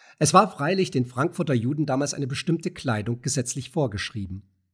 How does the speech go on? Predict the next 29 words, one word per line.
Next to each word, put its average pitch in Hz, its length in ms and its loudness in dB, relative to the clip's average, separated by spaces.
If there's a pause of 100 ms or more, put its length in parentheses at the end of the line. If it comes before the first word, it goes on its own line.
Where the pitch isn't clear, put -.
(340)
Und 156 100 2
zur 110 140 -2
Unterscheidung 131 640 2
von 120 140 -2
den 123 120 2
Christen 147 560 2 (340)
sollten 196 380 6
die 156 140 6
Männer 170 340 6
an 147 80 -2
ihren 135 300 2
Mänteln 160 500 2
gelbe 143 440 0
Ringe 147 360 2 (460)
und 143 100 6
die 143 120 4
Weiber 185 280 6
an 156 120 0
ihren 143 240 2
Mützen 170 640 0
hoch 202 320 -2
aufstehende, 139 560 0
blau 110 460 -4
gestreifte 123 520 -4
Schleier 110 400 -4
tragen. 95 460 -12 (1000)
Jedoch 156 260 10
im 185 100 6
Judenquartier 180 920 0